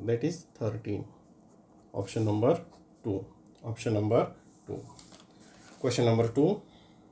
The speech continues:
the average of the students of a class is twelve years.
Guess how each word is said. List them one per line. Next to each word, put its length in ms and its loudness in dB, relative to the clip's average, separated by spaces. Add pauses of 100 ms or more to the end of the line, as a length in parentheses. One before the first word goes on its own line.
(1300)
the 240 8 (1200)
average 540 6 (220)
of 180 6 (260)
the 100 6
students 640 6 (560)
of 260 2
a 120 4 (120)
class 380 6 (720)
is 220 2 (140)
twelve 300 8
years. 340 2